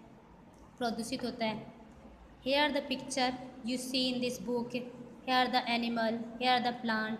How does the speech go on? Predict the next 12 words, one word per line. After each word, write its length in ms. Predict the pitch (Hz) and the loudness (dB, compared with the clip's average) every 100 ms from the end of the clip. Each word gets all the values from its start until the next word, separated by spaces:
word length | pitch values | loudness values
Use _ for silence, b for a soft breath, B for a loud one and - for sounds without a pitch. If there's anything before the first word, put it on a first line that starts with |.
| - | -4
and 180 | 226 214 | -4 0
here 200 | 233 233 | 2 2
are 80 | 240 | 0
the 120 | 233 | -2
people। 280 | 220 220 202 202 B B - | -4 -2 -2 -4 B B -4
ये 60 | 262 | -4
सारे 340 | - 233 262 | 0 2 2
क्या 220 | 277 339 | 0 2
है? 120 | 311 247 | 2 2
लिविंग 360 | 226 233 226 - | 2 0 -2 -2
थिंग्स 280 | 226 220 - | -4 -4 -2
है। 220 | 220 - | -4 -6